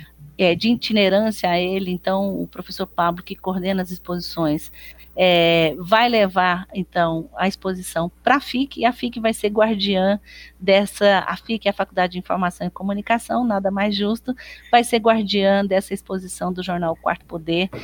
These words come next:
dessa grande memória da Universidade Federal de Goiás. Isso vai ser na, na quarta, e na mesma quarta, vamos a Anápolis, uma ação importante com a Prefeitura de Anápolis, para o lançamento do curso de especializa-, eh, dos cursos de especialização na Prefeitura. Então,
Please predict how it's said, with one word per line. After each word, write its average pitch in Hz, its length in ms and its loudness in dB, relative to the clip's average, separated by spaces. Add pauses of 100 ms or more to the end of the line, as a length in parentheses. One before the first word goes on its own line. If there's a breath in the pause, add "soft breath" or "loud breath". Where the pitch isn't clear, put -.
(180 loud breath)
dessa 190 280 0 (140)
grande 214 420 4
memória 175 600 0 (280 loud breath)
da 185 160 4
Universidade 175 520 -2
Federal 165 320 0
de 165 80 -10
Goiás. 156 420 -2
Isso 202 160 -6
vai 185 140 -4
ser - 160 -8
na, 196 120 0 (140)
na 190 140 -6
quarta, 262 480 0 (320 loud breath)
e 262 100 6
na 311 140 8
mesma 226 320 4
quarta, 214 520 2 (880 soft breath)
vamos 214 320 4
a 196 80 6
Anápolis, 190 640 0
uma 196 140 0
ação 202 180 -4
importante 220 600 -4
com - 120 -8
a - 20 -18
Prefeitura 185 480 -8
de 180 100 -4
Anápolis, 190 600 0 (360 loud breath)
para 226 240 6
o 226 40 2
lançamento 240 680 2
do 220 400 -2
curso 240 380 -4
de 226 320 0
especializa-, 208 720 0
eh, 220 180 2
dos 226 180 -6
cursos 294 240 -4
de 269 60 -8
especialização 240 640 0
na 226 60 2
Prefeitura. 214 580 -8
Então, 226 400 2